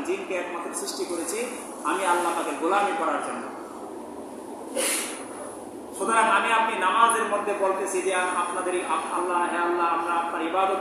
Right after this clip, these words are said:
করি", কিন্তু নামাজ থেকে বের হয়ে যাওয়ার পরে দেখা যায় যে আমরা মানুষের গোলামিতে আল্লাহ পাকের শিরকির মধ্যে আল্লাহ পাকের সাথে অংশীদার সাব্যস্ত করতে ব্যস্ত হব। এর দ্বারা বোঝা গেল নামাজের মধ্যে যে আমি সূরা ফাতিহা পড়েছি, সূরা ফাতিহার অর্থের মধ্যে আল্লাহ তাআলা কি বলেছেন সেটা আমার জানা নেই।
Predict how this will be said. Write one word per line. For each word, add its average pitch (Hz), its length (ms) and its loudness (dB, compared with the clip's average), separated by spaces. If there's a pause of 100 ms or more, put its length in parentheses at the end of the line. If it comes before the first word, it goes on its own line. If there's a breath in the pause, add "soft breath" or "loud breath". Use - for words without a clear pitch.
করি", 180 200 2 (220)
কিন্তু 160 280 -6
নামাজ 156 360 2
থেকে 185 200 0
বের 170 220 -2
হয়ে 165 200 0
যাওয়ার 156 340 2
পরে 196 160 0 (460)
দেখা 151 220 -4
যায় 151 200 0
যে 156 80 -2
আমরা 302 200 -2
মানুষের 151 420 -2
গোলামিতে 151 480 -2
আল্লাহ 165 260 0
পাকের 156 260 -4
শিরকির 165 400 -2
মধ্যে 151 280 -4
আল্লাহ 156 200 -2
পাকের - 220 -4
সাথে 240 140 -6
অংশীদার - 500 -4
সাব্যস্ত - 380 -4
করতে - 260 -6
ব্যস্ত - 280 -6
হব। - 140 -8 (720)
এর 143 80 -6
দ্বারা 160 220 -2
বোঝা 147 240 0
গেল 196 140 4 (480)
নামাজের 214 440 6
মধ্যে 190 240 0
যে 185 60 0
আমি 175 180 2
সূরা 190 220 2 (140)
ফাতিহা 196 380 2
পড়েছি, 185 340 0
সূরা 180 320 0
ফাতিহার 151 420 0
অর্থের 208 380 -2 (360)
মধ্যে 160 220 -2
আল্লাহ 170 300 6
তাআলা 165 160 0
কি - 220 -2
বলেছেন 214 340 4
সেটা 170 240 -4
আমার 151 280 0
জানা 143 200 0
নেই। 131 140 -4